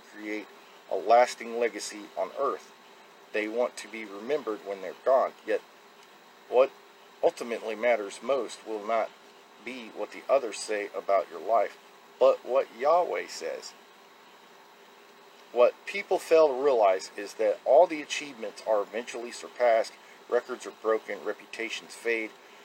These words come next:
tributes are forgotten. In college, James Dobson, Dobson's goal was to become the school's tennis champion. He felt proud when his trophy was prominently placed in the school's trophy cabinet. Years later,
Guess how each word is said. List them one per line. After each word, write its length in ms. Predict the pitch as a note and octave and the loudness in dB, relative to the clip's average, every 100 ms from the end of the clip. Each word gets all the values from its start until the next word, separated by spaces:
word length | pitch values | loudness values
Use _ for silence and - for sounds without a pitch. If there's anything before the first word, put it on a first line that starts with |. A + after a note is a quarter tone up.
| - | -16
tributes 420 | - C#3 B2+ B2 | -12 -12 -12 -14
are 120 | - D2+ | -14 -14
forgotten. 560 | D2+ - A2+ G#2+ G2+ - - - A2 | -12 2 6 6 2 -20 -20 -16 -12
In 100 | A2+ | -2
college, 540 | C#3+ D3 A#2+ G#2 - - | 8 10 10 4 -8 -12
James 460 | G#2 A2+ B2+ C3+ B2+ | -4 0 0 -4 -2
Dobson, 500 | - B2+ B2 - - - - - - - - - - - - - - - | 6 8 6 0 -16 -20 -20 -20 -20 -20 -20 -20 -20 -20 -20 -20 -20 -4
Dobson's 400 | - A#2+ - G2 | 6 6 6 -12
goal 280 | - C3 A#2 - | 2 4 4 2
was 140 | G#2+ | -10
to 120 | - | -12
become 360 | A2 G#2+ A#2+ A2 | -14 -6 -4 -4
the 40 | |
school's 540 | - - C3 C3 B2+ - - | -14 -12 -6 -4 -4 -8 -10
tennis 300 | A#2+ G#2+ - | -8 -8 -8
champion. 440 | - B2 - D#2+ - - - - - - | -6 -6 -6 -14 -20 -20 -20 -20 -20 -20
He 140 | B2+ | -16
felt 320 | - C3 - | 0 2 2
proud 400 | - D#3+ D3+ C3+ | 4 8 10 10
when 160 | A2+ G#2+ | 6 -8
his 100 | G2 | -10
trophy 520 | - C#3 C#3 - A2+ | -4 -2 -2 -6 -12
was 200 | G2+ G2+ - | -12 -14 -10
prominently 560 | - C3+ B2+ G2+ G#2+ A2 - - - - | 0 0 0 -6 -8 -10 -14 -20 -20 -14
placed 280 | - B2 - - | -6 -6 -6 -12
in 100 | A2+ | -14
the 80 | G#2 | -12
school's 440 | - - B2 A#2 | -14 -12 -12 -12
trophy 320 | - E3+ - - | -4 -4 -4 -14
cabinet. 320 | - E2+ E2 - - - - C#3 | -10 -10 -10 -16 -20 -20 -18 -6
Years 260 | D#3+ D#3+ | -6 -2
later, 360 | D3 F3+ B2 | 2 2 2